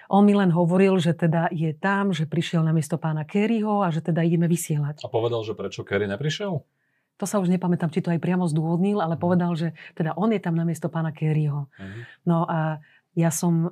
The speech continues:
Speaker 1: ho slušne poprosila, že teda nech sa obráti na môjho dramaturga, že takto sa to nerobí a že teda čakali sme na toho pána Kerryho. Nepamätám sa, možno som mu ešte to povedala, ako aj teraz hovorím, že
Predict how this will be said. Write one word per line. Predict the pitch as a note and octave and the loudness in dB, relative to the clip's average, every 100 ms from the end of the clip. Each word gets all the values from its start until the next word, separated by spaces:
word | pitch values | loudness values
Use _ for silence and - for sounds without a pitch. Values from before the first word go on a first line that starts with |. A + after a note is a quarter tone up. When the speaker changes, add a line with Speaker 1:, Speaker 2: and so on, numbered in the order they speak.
| - | -6
Speaker 1:
ho | - D3+ D#3 | -12 -8 -6
slušne | D3 F3+ - D3 | -2 -4 -2 -6
poprosila, | D3 C3+ D#3 - E3+ F3 F3 | -8 -8 -8 -2 0 0 -2
že | D#3+ D3+ | -4 -6
teda | D3 D3 | -4 -4
nech | D3+ - | -4 -4
sa | |
obráti | D#3 D3 D3 D3+ | -4 -4 -6 -6
na | |
môjho | D3 C#3+ | -6 -6
dramaturga, | C#3+ D#3 D#3+ E3 D3+ D#3+ D#3+ | -4 -4 -4 -4 -4 -4 -4
že | D3 C#3+ | -4 -6
takto | D3+ D3+ | -8 -8
sa | D3+ D3+ | -8 -8
to | C#3 | -8
nerobí | C#3 D3+ D#3 F3 F3 F3 - - | -4 0 4 4 4 0 -8 -10
a | D#3 | -6
že | C#3+ | -4
teda | D3+ D3 | -2 -4
čakali | D3+ - D3+ | -4 -4 -2
sme | D3+ | -2
na | D3+ | -4
toho | D3+ D3 | -4 -4
pána | D3+ D3 | -2 -2
Kerryho. | - D#3 E3+ D3+ D#3+ D#3+ - - - _ F3 | -2 2 2 2 -2 -4 -14 -20 -20 _ 0
Nepamätám | F3 F3+ E3+ E3 | 2 2 2 -2
sa, | D#3 | 0
možno | E3 E3+ F3 | 0 0 0
som | F#3 | 2
mu | F3 | 2
ešte | D#3+ D#3 | 2 -2
to | E3+ | -4
povedala, | D#3 D#3 E3 E3+ F3 E3+ | -2 0 2 4 2 0
ako | - E3+ | 0 -2
aj | - D#3+ D3+ | 0 -2 2
teraz | E3+ E3 | 2 4
hovorím, | D3+ D3+ E3 E3+ F3 F3 - - - - | 2 2 4 4 4 0 -8 -20 -16 -4
že | E3 E3+ E3 | 2 4 4